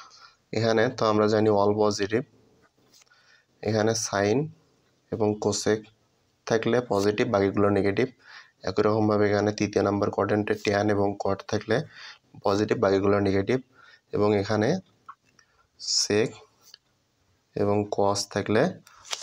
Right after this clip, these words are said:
পজিটিভ, বাকিগুলো নেগেটিভ। তো এই জিনিসগুলো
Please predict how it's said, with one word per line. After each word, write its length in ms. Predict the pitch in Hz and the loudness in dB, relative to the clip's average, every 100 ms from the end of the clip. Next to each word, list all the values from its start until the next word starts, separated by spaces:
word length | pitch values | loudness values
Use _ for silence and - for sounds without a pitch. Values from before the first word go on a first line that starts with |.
| - | -6
পজিটিভ, 340 | 104 101 107 135 123 | -2 0 0 0 2
বাকিগুলো 420 | 101 98 98 117 214 - - - - - 110 | 2 2 4 2 0 -6 -18 -8 -8 -8 -2
নেগেটিভ। 340 | 104 98 92 - - _ _ - _ _ _ _ _ _ _ | 0 0 -2 -6 -12 _ _ -20 _ _ _ _ _ _ _
তো 60 | - 117 | 0 0
এই 60 | 123 | 2
জিনিসগুলো 420 | 135 139 139 123 | 2 2 2 2